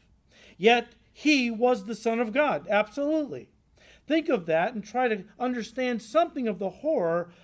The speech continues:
of your sin and my sin, um, and of the grace, love, and mercy and compassion of God that would cause his Son to die that kind of death for us. Do you understand that it was for you,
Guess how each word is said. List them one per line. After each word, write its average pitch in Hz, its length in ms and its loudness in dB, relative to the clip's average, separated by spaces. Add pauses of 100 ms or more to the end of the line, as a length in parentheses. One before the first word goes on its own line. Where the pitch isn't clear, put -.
(120)
of 226 320 4
your 302 320 0
sin 190 400 -4
and 202 320 -4
my 202 220 -2
sin, 185 480 -10 (440)
um, 156 460 -2
and 220 380 2
of 214 320 2
the 202 80 2
grace, 262 560 -2
love, 226 320 -2
and 208 120 0
mercy 180 680 -4 (220)
and 214 200 -2
compassion 226 600 -4
of 202 200 -6
God 220 480 -4 (180)
that 247 160 -4
would 254 200 -6
cause 320 340 -2
his 233 180 -4
Son 185 220 -4
to 170 100 -8
die 160 440 -2 (360)
that 175 180 -8
kind 170 200 -6
of 143 140 -8
death 156 220 -2
for 151 200 -8
us. 117 260 -10 (380)
Do 240 100 0
you 262 300 2
understand 214 840 -4
that 180 240 -4
it 202 180 0
was 175 220 -6
for 175 320 -6
you, 262 460 -4